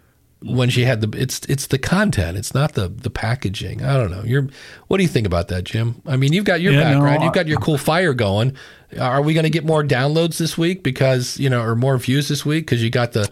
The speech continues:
Speaker 1: the cool Christmas fire going in the, in the background?
Speaker 2: I, I'm a little, I'm a little disappointed. Nobody in the chat room even said anything about it. I'm a failure, Dave.
Speaker 1: <laughs>
Speaker 2: I'm a failure. It's not. No. Uh, it, th-, listen, there is some quality component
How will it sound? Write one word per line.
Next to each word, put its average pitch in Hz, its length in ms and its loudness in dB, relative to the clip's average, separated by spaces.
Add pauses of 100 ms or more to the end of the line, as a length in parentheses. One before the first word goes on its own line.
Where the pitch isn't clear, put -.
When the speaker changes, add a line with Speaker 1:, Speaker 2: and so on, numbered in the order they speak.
(300)
Speaker 1:
the 123 100 0
cool 143 200 0
Christmas 139 460 -2
fire 139 320 0
going 123 300 0
in 120 80 0
the, 117 280 -2
in 123 80 0
the 120 60 0
background? 123 640 2
Speaker 2:
I, 131 60 4
I'm 131 100 8
a 123 60 6
little, 170 380 4
I'm 147 160 6
a 147 60 8
little 202 180 6
disappointed. 143 680 4
Nobody 113 480 4
in 110 80 6
the 107 80 6
chat 110 260 4
room 110 180 6
even 101 200 6
said - 320 0
anything 98 360 4
about 82 300 4
it. 80 80 4
I'm 117 140 6
a 143 40 4
failure, 113 540 4
Dave. 92 500 4
Speaker 1:
<laughs> - 60 -18
Speaker 2:
I'm 131 180 6
a 104 40 4
failure. 98 840 2 (760)
It's 107 200 2
not. 104 220 2
No. 151 320 4 (640)
Uh, 175 120 4 (120)
it, 180 180 0 (120)
th-, 170 140 2
listen, 151 300 4
there 123 180 4
is 131 180 4
some 117 300 4
quality 107 540 4
component 101 800 4